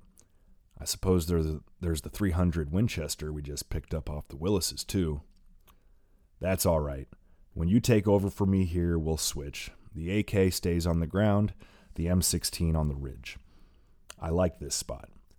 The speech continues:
but I don't like all the exposure we had in town." "You sure your friend Ed is a good guy?"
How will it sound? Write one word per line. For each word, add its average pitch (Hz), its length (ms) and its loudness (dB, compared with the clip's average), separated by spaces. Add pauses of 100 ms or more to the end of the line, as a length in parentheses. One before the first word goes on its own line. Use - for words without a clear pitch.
(100)
but 62 80 -8
I 69 100 -10
don't 92 380 0
like 85 240 2
all 80 120 2
the 78 140 0
exposure 73 500 -2
we 69 120 -6
had 71 240 -8
in 69 100 -6
town." 65 400 -12 (760)
"You 76 120 -6
sure 92 240 2
your 85 100 2
friend 90 300 4
Ed 90 200 2
is 85 140 2
a 82 60 -2
good 85 240 0
guy?" 92 340 4